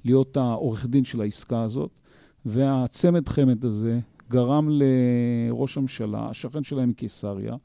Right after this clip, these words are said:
לאשר עסקאות של, אה, רכישת, אה, כלי שיט, אה, בסכומי עתק מהמספנות האלה, צוללות, כלי שיט, כלי שיט נגד צוללות,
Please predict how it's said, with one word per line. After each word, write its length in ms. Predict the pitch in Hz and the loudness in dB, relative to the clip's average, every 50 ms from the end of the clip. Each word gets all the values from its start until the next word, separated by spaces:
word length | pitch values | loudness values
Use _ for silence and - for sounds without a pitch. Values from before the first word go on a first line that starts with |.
| _ _ _ _ _ _ _ _ _ _ - | _ _ _ _ _ _ _ _ _ _ -2
לאשר 480 | 120 123 120 117 - - 170 165 160 151 | 0 0 0 -2 -2 0 2 2 2 2
עסקאות 520 | 147 139 - - - - 131 135 139 143 - | 0 -2 -4 -4 0 2 4 4 4 2 0
של, 320 | - - 139 131 127 127 131 | -2 0 0 2 2 2 2
אה, 300 | 127 123 127 127 120 120 | 2 2 0 0 -2 -4
רכישת, 600 | 127 - - - - - 143 131 127 - _ - | -8 -12 -14 -6 -2 0 0 0 -2 -4 _ 0
אה, 220 | 135 123 120 117 113 - - | 0 2 2 0 -2 -2 -2
כלי 160 | - 127 127 | 0 0 0
שיט, 540 | - - - 139 123 117 107 104 - _ _ - _ _ _ _ _ _ _ _ _ _ _ - _ - | 0 0 0 0 0 0 0 -2 -4 _ _ -20 _ _ _ _ _ _ _ _ _ _ _ -12 _ -2
אה, 140 | 127 117 117 110 110 | 0 0 0 0 0
בסכומי 720 | 117 113 - - - - 143 135 139 147 147 143 143 139 131 - | -2 -4 -4 -6 -4 0 0 2 4 4 6 6 6 4 2 0
עתק 460 | - 120 - - 143 127 113 - - - | -4 -8 -4 -2 0 0 -2 -4 -4 -4
מהמספנות 640 | 120 120 117 120 - - - 127 131 135 127 - 143 | 0 0 0 0 -2 -2 0 0 2 2 0 0 0
האלה, 260 | 135 127 120 120 110 | 2 2 2 0 -2
צוללות, 640 | - - - 131 113 113 120 131 143 147 135 - - | -4 -4 -2 0 2 2 2 4 4 2 2 0 -2
כלי 180 | - 117 113 | -4 -4 -4
שיט, 460 | 104 - - 139 135 135 127 123 110 | -4 -4 -2 -2 0 0 0 0 -2
כלי 180 | - - 127 117 | -4 -6 -6 -6
שיט 360 | - - 131 120 117 - - | -2 0 0 2 2 2 0
נגד 220 | 139 147 143 151 139 | 0 0 0 -2 -4
צוללות, 680 | - - 147 131 127 127 120 123 120 117 107 - _ | -4 -2 2 2 4 4 4 4 2 0 -2 -6 _